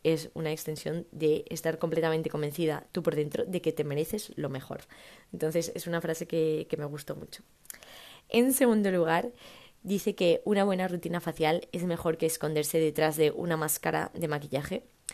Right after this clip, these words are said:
Y esto lo hila con el tema de las farmacias en Francia. Ahora ya está súper extendido, mm, que haya marcas francesas en, en España y que sea súper fácil además conseguir por internet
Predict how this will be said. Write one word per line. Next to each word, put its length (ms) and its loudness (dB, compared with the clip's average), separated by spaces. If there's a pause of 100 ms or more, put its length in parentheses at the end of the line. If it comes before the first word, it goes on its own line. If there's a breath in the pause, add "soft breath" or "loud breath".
(640 loud breath)
Y 300 6 (100)
esto 480 4
lo 260 4
hila 440 0
con 240 2
el 140 -4
tema 160 4
de 60 2
las 140 0
farmacias 580 -4
en 160 -6
Francia. 580 -6
Ahora 260 6
ya 300 2 (320)
está 420 0
súper 300 -4
extendido, 640 -2 (300)
mm, 640 -4
que 140 -4
haya 280 0
marcas 300 -8
francesas 640 -6
en, 400 -6 (400 loud breath)
en 120 0
España 340 -2
y 40 -2
que 100 -2
sea 140 -6
súper 300 -2
fácil 260 -6
además 280 -6
conseguir 360 -6
por 120 -2
internet 600 -4